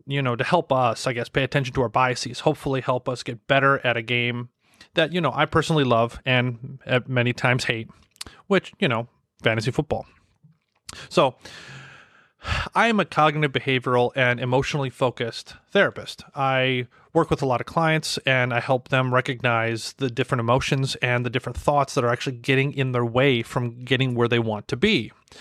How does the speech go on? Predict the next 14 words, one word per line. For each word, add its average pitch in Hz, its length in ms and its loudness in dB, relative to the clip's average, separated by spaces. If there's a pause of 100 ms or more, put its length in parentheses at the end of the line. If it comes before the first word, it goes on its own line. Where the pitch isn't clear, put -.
(160)
So 120 400 0 (500)
a 139 100 -2
lot 139 200 4
of 131 80 0
these 131 340 2
different 139 380 -2
biases 127 540 0
that 127 80 -4
kinda 120 240 0
get 120 240 -4
in 123 120 -4
our 113 140 -4
way 139 420 4
are, 113 320 0